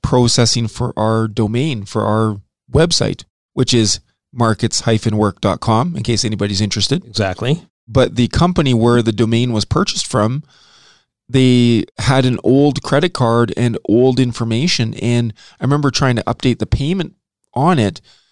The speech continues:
Speaker 1: And the guy I was speaking with basically gave me three chances to remember the password.
Speaker 2: <laughs>
Speaker 1: And if you don't remember the password,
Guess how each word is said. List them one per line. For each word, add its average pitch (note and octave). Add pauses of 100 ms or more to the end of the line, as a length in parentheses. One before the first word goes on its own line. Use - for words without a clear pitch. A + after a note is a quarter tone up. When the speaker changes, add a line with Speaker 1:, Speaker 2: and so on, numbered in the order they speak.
(320)
Speaker 1:
And C3
the C3
guy C3+
I C#3+
was A2+
speaking F3+
with A#2 (640)
basically C#3
gave C3
me B2 (200)
three D#3
chances C#3+ (640)
to A#2+
remember C3
the G2
password. A#2
Speaker 2:
<laughs> C3+
Speaker 1:
And C#3
if D3
you C#3
don't C#3+
remember C#3
the A2+
password, B2